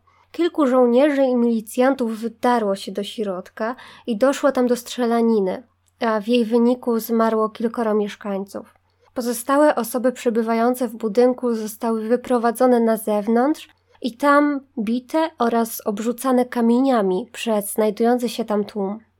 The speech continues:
Pierwsza część pogromu została wyciszona dopiero około godziny dwunastej, kiedy pojawił się nowy oddział wojska, który doprowadził sytuację do względnego porządku.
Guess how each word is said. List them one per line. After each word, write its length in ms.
Pierwsza 440
część 380
pogromu 580
została 420
wyciszona 540
dopiero 400
około 380
godziny 400
dwunastej, 920
kiedy 300
pojawił 520
się 180
nowy 320
oddział 460
wojska, 600
który 640
doprowadził 720
sytuację 580
do 120
względnego 600
porządku. 720